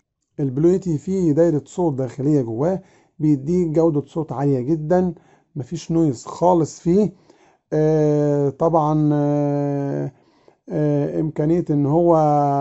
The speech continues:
بيعزل الضوضاء تمامًا، يعني أنت مشغل مروحة جنب منك والهوا المروحة جاي عليك، لا، الهوا ده ما يجيش في المايك خالص.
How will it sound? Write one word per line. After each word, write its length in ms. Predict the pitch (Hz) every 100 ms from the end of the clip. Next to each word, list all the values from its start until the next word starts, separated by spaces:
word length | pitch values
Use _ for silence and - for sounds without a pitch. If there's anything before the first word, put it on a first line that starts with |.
| 139 147
بيعزل 460 | 131 151 156 139 135
الضوضاء 640 | 123 131 127 135 135 135
تمامًا، 760 | - 185 180 190 180 175 180 165 _ _ _ -
يعني 240 | 143 131 139
أنت 160 | 151
مشغل 360 | 135 135 151 139
مروحة 400 | 127 143 147 139
جنب 240 | 131 123
منك 480 | 123 175 165 117 -
والهوا 300 | 127 131 156
المروحة 460 | 139 127 139 - 135
جاي 220 | 151 156
عليك، 500 | 135 151 196 - - _ _ -
لا، 480 | 196 - - - 170
الهوا 420 | 143 139 165 156
ده 420 | 139 165 190 202
ما 160 | 175 143
يجيش 320 | 131 143 160
في 100 | -
المايك 320 | 147 135 147
خالص. 360 | - 147 135 -